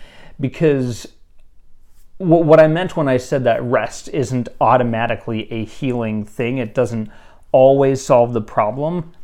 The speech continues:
For many problems, that is the case. Um, I will say that rest is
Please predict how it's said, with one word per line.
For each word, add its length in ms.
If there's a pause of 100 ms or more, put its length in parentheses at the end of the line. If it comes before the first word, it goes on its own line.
(380)
For 220
many 240
problems, 800 (200)
that 320
is 240
the 100
case. 680
Um, 460 (340)
I 120
will 300
say 240
that 220
rest 300
is 140